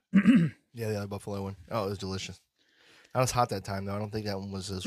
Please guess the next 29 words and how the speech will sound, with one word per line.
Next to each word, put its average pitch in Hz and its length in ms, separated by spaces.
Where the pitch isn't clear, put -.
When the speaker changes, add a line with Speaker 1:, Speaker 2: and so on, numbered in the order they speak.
Speaker 2:
well 92 220
seasoned 92 440
as 90 140
the - 100
first 95 280
one. 90 80
That 101 120
first 101 260
one, 87 140
they 98 120
really 95 200
dumped 95 240
that 90 120
shit 95 180
on 98 140
there. 92 180
Speaker 1:
I'm 123 60
gonna 123 100
try 110 180
the 95 80
lemon 104 280
pepper 104 240
now. 110 260
Speaker 2:
I 131 60
tell 139 160
you 127 80
what, 123 180
my 117 120
dad, 113 340